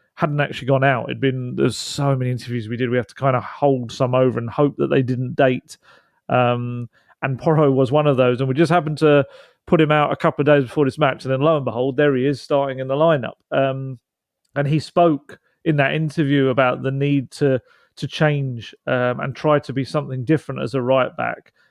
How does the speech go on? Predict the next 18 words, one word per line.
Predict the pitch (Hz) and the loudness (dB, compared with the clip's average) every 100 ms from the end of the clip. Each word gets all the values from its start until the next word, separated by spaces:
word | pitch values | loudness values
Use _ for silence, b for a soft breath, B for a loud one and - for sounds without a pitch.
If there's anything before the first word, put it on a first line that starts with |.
| _ - | _ -8
Um, | 123 120 120 | -4 -4 -4
and | 139 131 127 120 - _ _ | -8 -6 -6 -10 -12 _ _
I'm | 110 | -18
trying | - 160 | -12 -6
to | |
look | 139 - | -6 -6
if | 131 | -8
I've | 117 | -10
got | 117 | -12
the | |
quotes | - 143 147 - | -12 -8 -8 -8
here | - 113 | -12 -14
somewhere. | - 120 113 - b b | -12 -10 -10 -10 b b
He | 135 | 0
said, | 156 | 2
"My | 147 | 2
position | 143 151 190 196 | 0 4 4 4
under, | 180 165 151 143 | 2 4 4 2